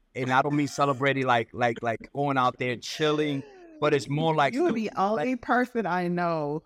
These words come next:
Speaker 2: who celebrates into the next month. Most people
Speaker 1: Well
Speaker 2: just be like, "Okay,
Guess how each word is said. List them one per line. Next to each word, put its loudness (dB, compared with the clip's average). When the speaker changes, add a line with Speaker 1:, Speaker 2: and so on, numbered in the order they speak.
Speaker 2:
who -4
celebrates 0
into 0
the -2
next -2
month. -6
Most 0
people -2
Speaker 1:
Well 6
Speaker 2:
just -2
be -2
like, -2
"Okay, -2